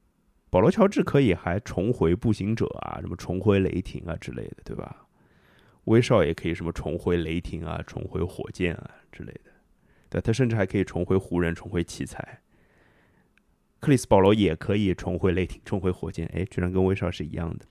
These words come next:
他甚至可以重回坏船嘛，对不对？但对于克莱汤普森来说，他只能重回金州勇士，他只有这一个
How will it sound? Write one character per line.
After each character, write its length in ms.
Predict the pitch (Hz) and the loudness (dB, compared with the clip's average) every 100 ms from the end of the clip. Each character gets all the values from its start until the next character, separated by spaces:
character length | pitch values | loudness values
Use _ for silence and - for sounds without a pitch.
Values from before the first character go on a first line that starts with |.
| _ - | _ -4
他 80 | 120 | 0
甚 140 | 135 | 4
至 60 | 131 | 6
可 60 | 127 | 6
以 60 | |
重 140 | 117 117 | 6 6
回 80 | |
坏 180 | 127 147 | 6 6
船 240 | 110 - 85 | 4 0 0
嘛， 180 | 104 - _ _ | 0 -2 _ _
对 100 | 104 | 0
不 80 | 98 | 6
对？ 140 | 92 - - - - - _ _ _ _ | 6 6 -4 -20 -20 -20 _ _ _ _
但 160 | - 120 | 2 6
对 140 | 135 | 8
于 60 | 131 | 6
克 200 | - 127 | 4 2
莱 80 | 120 | 2
汤 200 | - 160 | 2 0
普 100 | 107 | 0
森 200 | - 147 | 2 4
来 180 | 117 87 | 4 2
说， 460 | - 85 85 - - _ _ - - | 0 0 0 -4 -14 _ _ -20 -12
他 160 | - | -8
只 260 | - - 80 | -8 -8 -8
能 240 | 76 92 | -4 -4
重 220 | 110 90 82 | -4 -4 -4
回 160 | - | -6
金 180 | - - | -8 -10
州 160 | - 60 | -8 -8
勇 120 | 69 | -10
士， 180 | - - - _ _ | -14 -18 -20 _ _
他 120 | - 92 | -14 -10
只 180 | - | 4
有 160 | 92 80 | 6 6
这 180 | - 85 | 2 -2
一 200 | 53 - | -2 -4
个 220 | 107 69 | 0 0